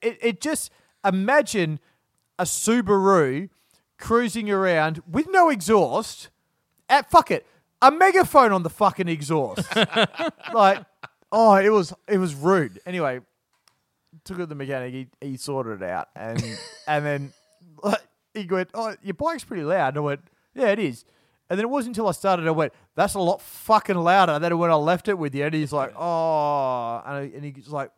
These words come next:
"Where's the baffle?" So I went in there with a fucking torch <laughs> looking for the gun. I was like, "No baffles." I went, 'cause when I bought the baffles, it,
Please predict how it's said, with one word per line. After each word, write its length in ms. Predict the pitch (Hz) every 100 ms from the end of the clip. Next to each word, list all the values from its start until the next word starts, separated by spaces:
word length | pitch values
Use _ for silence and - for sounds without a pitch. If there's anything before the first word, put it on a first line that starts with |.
| 123
"Where's 180 | 185 160
the 60 |
baffle?" 200 | 170 185
So 100 | 185
I 20 |
went 100 | 202 190
in 60 |
there 120 | 156
with 100 | 135
a 40 | 120
fucking 260 | 170 - 131
torch 400 | - 180 151 165
<laughs> 0 |
looking 200 | 196 220
for 100 | 202
the 100 | 156
gun. 260 | 143 123 147 170 160
I 80 | 180
was 80 | 185
like, 260 | 202 190 - 240 -
"No 220 | 160 202 226
baffles." 460 | 202 254 175 113 -
I 80 | 196 -
went, 300 | 185 185 - _ _ _ _ _ _ -
'cause 140 | 180
when 140 | 240
I 40 | 247
bought 240 | 156 185
the 60 | 165
baffles, 440 | 139 185 160 123
it, 140 | 151